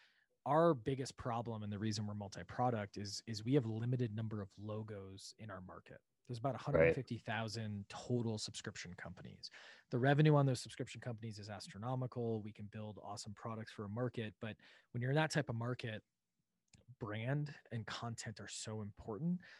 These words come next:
Speaker 1: and also sales, right? So these are our two
Speaker 2: Right.
Speaker 1: major levers, is content and sales. And what we kinda discovered, um,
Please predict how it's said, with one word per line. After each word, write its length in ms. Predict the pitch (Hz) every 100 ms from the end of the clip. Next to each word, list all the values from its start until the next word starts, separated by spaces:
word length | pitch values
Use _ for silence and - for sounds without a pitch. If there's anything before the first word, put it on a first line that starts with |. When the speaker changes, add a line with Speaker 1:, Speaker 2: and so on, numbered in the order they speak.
| - -
Speaker 1:
and 100 | 120
also 240 | 113 101
sales, 560 | - - 62 - - -
right? 320 | 98 104 110
So 120 | - 120
these 200 | 151 147
are 60 |
our 100 | 123
two 260 | 113 80 95
Speaker 2:
Right. 20 |
Speaker 1:
major 340 | 110 104 101 98
levers, 380 | 98 90 95
is 100 | 90
content 540 | - 92 110 - 107 92
and 120 | 95
sales. 500 | - 92 90 87 -
And 200 | 104 101 - - _ _
what 100 | 131
we 100 | 175
kinda 260 | 170 180 147
discovered, 680 | 123 - 143 135 127 117 101 -
um, 420 | 120 110 104 101